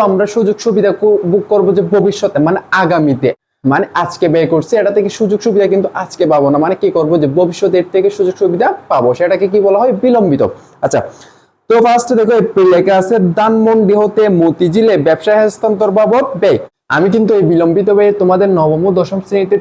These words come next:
তিনটা লেনদেনের কথা বলছিলাম। তার মধ্যে হচ্ছে কি একটা ব্যবসায় হস্তান্তর বাবদ ব্যয়,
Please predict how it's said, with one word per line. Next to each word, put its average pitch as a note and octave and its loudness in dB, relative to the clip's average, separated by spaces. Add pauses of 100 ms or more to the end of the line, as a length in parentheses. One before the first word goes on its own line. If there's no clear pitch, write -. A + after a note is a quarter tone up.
(120)
তিনটা F#3 2 (340)
লেনদেনের C#3 2
কথা C#3 0
বলছিলাম। C#3+ -2
তার C#3+ 2
মধ্যে D3+ 0
হচ্ছে G#3 -4
কি G#3+ 0
একটা - -2 (140)
ব্যবসায় G#3 0
হস্তান্তর G3+ -2 (200)
বাবদ G3 0
ব্যয়, C4+ 0